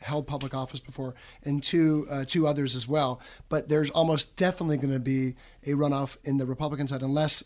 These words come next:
somehow Lieutenant Governor Casey Cagle, who's about between low forties and high thirties in, in the polls right now, uh, puts all his money in, in, in one, uh,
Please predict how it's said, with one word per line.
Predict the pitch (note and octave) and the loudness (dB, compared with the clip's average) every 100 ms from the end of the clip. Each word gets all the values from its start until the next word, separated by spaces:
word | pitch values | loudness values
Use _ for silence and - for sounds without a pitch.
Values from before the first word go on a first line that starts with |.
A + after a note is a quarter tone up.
| - | -6
somehow | - D3+ C#3 C#3 | -2 0 0 0
Lieutenant | C3+ C3+ D3 C3+ | -2 -2 -2 -2
Governor | C#3 C3+ | -2 -4
Casey | - C3+ C3+ | -4 -4 -4
Cagle, | - D#3 D3 C3+ | -2 -2 0 0
who's | D#3+ G3+ | 0 2
about | B3 A#3 G#3 G3 _ - - D#3+ | 2 4 2 2 _ -20 -10 -6
between | E3 F#3 D#3+ D#3+ | -2 0 0 0
low | E3 E3 | 0 0
forties | D#3+ D3+ D3 C3 | 0 0 0 0
and | C3 | -2
high | C#3+ | -4
thirties | C3+ D3 C#3+ C3 | -4 -2 -2 0
in, | C3+ C3 | -2 -4
in | C#3 | -6
the | C3+ | -6
polls | D#3 D#3 C#3+ | -4 -4 -4
right | C3+ | -6
now, | C3 B2 - - - C#3+ | -8 -12 -18 -20 -10 -6
uh, | C3 - _ | -6 -8 _
puts | - D#3 - | -2 0 4
all | D#3 D#3 | 6 6
his | D3 C3+ | 4 2
money | C#3+ C#3+ C#3 | 2 2 2
in, | C3+ C3 | 2 0
in, | C#3 C3+ - | 0 0 0
in | C3 C3+ | 0 2
one, | C#3 C#3 C#3 | 2 2 2
uh, | C3+ C3 | 2 -2